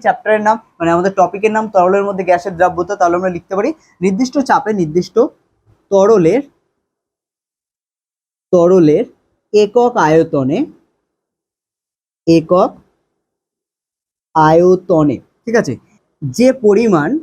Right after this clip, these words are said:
একক আয়তনে যে পরিমাণ গ্যাস দ্রবীভূত হয়, হ্যাঁ, দ্রবীভূত হয়, যে পরিমাণ গ্যাস দ্রবীভূত হয় তা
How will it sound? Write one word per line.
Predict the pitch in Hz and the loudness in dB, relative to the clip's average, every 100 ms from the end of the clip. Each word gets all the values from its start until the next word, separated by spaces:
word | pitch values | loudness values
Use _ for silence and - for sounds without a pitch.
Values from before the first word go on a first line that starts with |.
| - _ _ _ _ _ _ _ | -10 _ _ _ _ _ _ _
একক | 185 190 233 226 | -2 2 2 2
আয়তনে | 175 165 175 233 202 123 | 0 2 0 0 -2 2
যে | 196 220 175 | 2 2 2
পরিমাণ | 160 180 156 156 302 320 _ _ _ _ _ _ _ _ _ _ _ _ 127 120 | 2 2 0 -2 -4 -8 _ _ _ _ _ _ _ _ _ _ _ _ -8 0
গ্যাস | 185 151 175 240 - - _ _ _ _ _ | 2 2 0 -4 -12 -20 _ _ _ _ _
দ্রবীভূত | 131 180 214 226 226 226 233 190 | -2 2 2 2 0 0 0 0
হয়, | 151 156 330 _ _ _ _ _ _ _ _ _ _ _ _ _ _ - | -2 -4 -6 _ _ _ _ _ _ _ _ _ _ _ _ _ _ -2
হ্যাঁ, | 175 170 160 139 | 2 4 2 0
দ্রবীভূত | 160 170 170 247 302 _ _ _ _ _ - 123 180 180 202 240 359 _ _ _ _ _ _ _ _ | 0 2 0 -4 -6 _ _ _ _ _ -20 -4 -2 -2 0 0 0 _ _ _ _ _ _ _ _
হয়, | 185 156 180 349 _ _ _ _ | -2 0 -2 -6 _ _ _ _
যে | 131 226 240 | -2 -2 0
পরিমাণ | 240 240 226 | 0 0 2
গ্যাস | 190 202 156 | 0 0 0
দ্রবীভূত | 156 160 190 196 202 | -2 -2 -4 -2 -4
হয় | 147 156 302 _ _ _ _ _ _ _ _ _ | -2 -4 -4 _ _ _ _ _ _ _ _ _
তা | 165 | 0